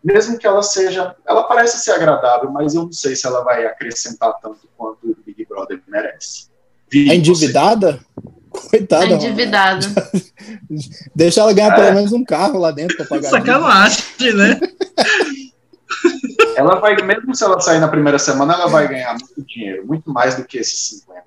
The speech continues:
Speaker 1: aí. Então não tem problema. Vini, você.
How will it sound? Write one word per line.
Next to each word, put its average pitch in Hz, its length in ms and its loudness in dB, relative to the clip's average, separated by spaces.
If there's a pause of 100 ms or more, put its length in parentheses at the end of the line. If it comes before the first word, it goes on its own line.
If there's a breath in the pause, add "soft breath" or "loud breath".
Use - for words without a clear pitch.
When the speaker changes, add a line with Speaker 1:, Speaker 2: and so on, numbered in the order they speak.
(120)
Speaker 1:
aí. - 120 -16 (680)
Então 120 200 0
não 120 100 -4
tem 117 200 -6
problema. 113 500 -4 (320)
Vini, 131 260 -2
você. 110 420 -4